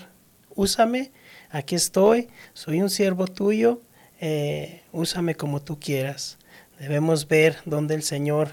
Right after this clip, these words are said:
está trabajando y nosotros, ah, decirle a Dios que, que nos use,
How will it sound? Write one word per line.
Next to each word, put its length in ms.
está 300
trabajando 760
y 140
nosotros, 840
ah, 380
decirle 420
a 60
Dios 300
que, 440
que 140
nos 200
use, 440